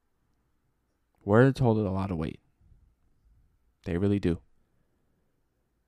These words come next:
And the more negative things that you say about yourself, the more your subconscious will believe it, and the more you'll continue to do it. But if you change that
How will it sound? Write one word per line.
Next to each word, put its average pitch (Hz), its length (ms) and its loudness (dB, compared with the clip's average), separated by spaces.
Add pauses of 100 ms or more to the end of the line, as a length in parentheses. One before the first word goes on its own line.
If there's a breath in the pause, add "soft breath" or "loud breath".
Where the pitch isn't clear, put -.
(280)
And 95 280 -4
the 87 80 -4
more 110 400 2
negative 101 400 -4
things 101 180 -6
that 95 140 -10
you 85 60 -10
say 95 160 -2
about 92 240 -6
yourself, 98 380 -8 (1800)
the 95 80 -2
more 104 260 2
your 98 240 0
subconscious - 680 -6
will 87 120 -10
believe 104 300 0
it, 101 120 -2 (680)
and 110 100 -8
the 104 40 -4
more 113 200 4
you'll 110 120 0
continue 101 400 -4
to 90 100 -4
do 87 160 0
it. - 80 -10 (760)
But 90 120 -8
if 90 120 -4
you 104 80 -4
change 110 360 -4
that 98 260 0